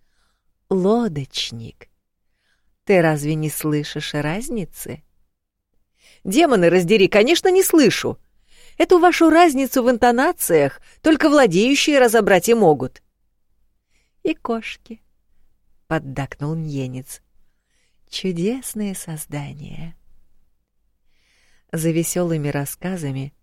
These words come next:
я совсем потеряла счет времени и перестала чувствовать тревогу. Но Раджетти не возвращался, и, несмотря на слепающиеся глаза,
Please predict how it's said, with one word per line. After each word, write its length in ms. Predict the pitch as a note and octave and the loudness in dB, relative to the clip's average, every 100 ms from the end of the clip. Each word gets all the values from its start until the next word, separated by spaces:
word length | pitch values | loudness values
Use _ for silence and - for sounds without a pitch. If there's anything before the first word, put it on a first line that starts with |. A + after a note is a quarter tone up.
| _ _ _ _ | _ _ _ _
я 120 | A3+ | -6
совсем 460 | B3 E3 - F#3+ F#3+ | -4 -6 -6 -8 -6
потеряла 480 | D3 C#3+ C#3 D3+ C#3 | -8 -4 -4 -4 -6
счет 300 | - C3 B2 | -8 -12 -10
времени 560 | B2 B2+ A#2+ B2 C3 - _ _ - _ - | -10 -10 -10 -14 -16 -20 _ _ -20 _ -10
и 80 | |
перестала 540 | D3 C#3+ C3+ - G3+ F3 | -6 -4 -6 -8 -8 -8
чувствовать 800 | - C#3+ - - C3+ C3+ - - | -8 -10 -10 -12 -12 -12 -14 -12
тревогу. 640 | - C3 B2 B2 B2 B2+ _ _ _ _ _ _ _ _ _ _ - | -8 -8 -8 -12 -12 -18 _ _ _ _ _ _ _ _ _ _ -2
Но 140 | F3 | 2
Раджетти 680 | F3 D#3 F#3 G3+ - F3+ - | 2 0 -4 -6 -6 -6 -6
не 160 | E3 E3 | -2 0
возвращался, 960 | D#3 D3+ D#3+ - E3+ D3+ C3 - C3+ - _ _ _ _ _ _ | 0 -2 -4 -4 -6 -6 -8 -12 -16 -20 _ _ _ _ _ _
и, 60 | C3+ | -10
несмотря 520 | C#3 - C#3 C#3 C#3+ | -8 -8 -8 -6 -8
на 80 | C3+ | -8
слепающиеся 880 | - C#3+ C#3+ C3+ C3 - C#3 B2+ C#3+ | -6 -6 -4 -6 -6 -6 -6 -6 -6
глаза, 440 | C3+ C3+ C3 E3+ | -6 -6 -6 -8